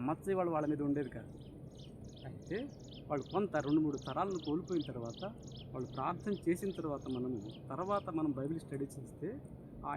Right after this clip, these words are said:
ఐదో అధ్యాయం మొత్తం చూస్తే, వాళ్ళు యవ్వన ప్రాయంలోనే అర్ధాంతరంగా చనిపోయారు. కానీ తర్వాత వాళ్ళు ప్రార్థన ఆరంభించిన తర్వాత ఆ సృష్టి ఎలా ఎలా ఎదుగుతూ పోయిందో మనం చూస్తే చాలా ఆశ్చర్యం వేస్తుంది. ఏమై ఉంటుంది రహస్యం?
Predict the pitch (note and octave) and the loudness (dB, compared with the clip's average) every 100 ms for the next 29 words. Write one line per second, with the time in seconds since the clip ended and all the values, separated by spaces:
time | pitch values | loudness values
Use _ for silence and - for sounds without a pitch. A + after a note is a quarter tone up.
0 | D3 F#3 G#3+ - E3+ D3+ - C#3+ B2+ D3 | 2 4 2 0 0 0 0 -4 -2 -2
1 | - - F#2+ C#3 - - - - C#3+ E3 | -2 -6 -6 -8 -10 -12 -12 -6 2 4
2 | D3+ C#3 F#3 G3 - E3+ F3+ F#3+ F3+ F3+ | 4 2 2 0 0 2 4 4 2 2
3 | F3+ F#3 - B2+ C#3 F3 E3+ D#3 C#3 B2+ | 2 0 -2 -4 0 0 2 0 2 -2
4 | - G#2+ G2+ C3 - - D#3 D3 - C#3 | 0 -4 -4 -6 -8 -8 -4 -4 -2 0
5 | F#3 F#3 D#3+ D3 C3 - C#3 D#3 D#3+ D#3 | 2 2 2 0 0 0 0 0 0 0
6 | - C3+ D3+ F3 E3 D#3+ D3 B2+ C3 D#3 | 0 0 2 2 4 2 2 -4 -2 2
7 | F#3 D#3 A#2+ A#2 D#3 - - - - - | 2 0 -2 -6 -8 -10 -12 -8 -4 -2
8 | - F3 - - G#3 D3 D3+ E3 D#3+ D3+ | 0 0 0 -4 -2 0 2 2 2 2
9 | C#3 C#3+ C3+ C3+ C3 C3 B2+ B2 - C3 | 0 -2 -2 -4 -2 0 0 -2 -4 -6
10 | D3 B2 A#2+ A#2+ - A#2 A2 G2 - - | -8 -8 -6 -6 -8 -8 -8 -8 -10 -12
11 | - - - - - - - - - - | -12 -12 -14 -14 -14 -14 -14 -14 -14 -12
12 | - - - - - - - C3 D#3+ B3+ | -12 -12 -12 -12 -12 -10 -6 -2 -2 -2
13 | B3+ D#3+ A#2+ A#2 A#2 A#2+ C#3 - C3 | -2 -4 -4 -8 -8 -8 -8 -10 -10